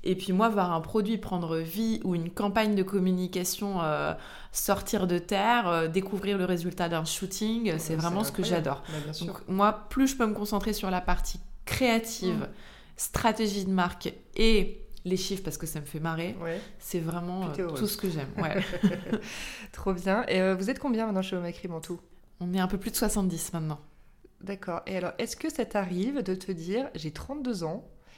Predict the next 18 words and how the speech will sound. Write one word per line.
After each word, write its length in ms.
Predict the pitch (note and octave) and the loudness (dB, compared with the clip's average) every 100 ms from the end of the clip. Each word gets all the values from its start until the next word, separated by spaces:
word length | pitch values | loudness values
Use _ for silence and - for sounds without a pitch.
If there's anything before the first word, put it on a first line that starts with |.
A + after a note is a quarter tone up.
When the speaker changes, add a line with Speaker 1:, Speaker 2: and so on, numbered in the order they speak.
| - | -20
Speaker 2:
j'ai 140 | - E3+ | -8 -8
créé 220 | - A#3+ | -6 -4
une 120 | B3 | -2
boîte, 480 | G3 D3 D3+ - - - | 0 0 0 -6 -14 -12
je 60 | |
viens 120 | E3+ E3+ | -8 -6
de 60 | |
lever 280 | E3+ E3+ F#3 | -4 -2 -2
des 320 | E3+ D3 C#3+ | -2 -2 -2
centaines 360 | C#3 F3+ G#3+ G3+ | -4 -10 -6 -4
de 60 | F3+ | -4
millions, 320 | D#3+ D3+ D3 D#3 | -4 -8 -8 -8
de 80 | D3 | -8
millions 420 | D3 E3+ D#3+ E3+ | -6 -6 -4 -4
d'euros 500 | D#3 C#3+ D3+ A3+ F4+ - - - - | -4 0 0 0 -4 -14 -18 -16 -4
et 100 | F3+ | -2
je 100 | F3+ | 0
gère, 280 | F3+ G#3+ C#4 | 0 0 -2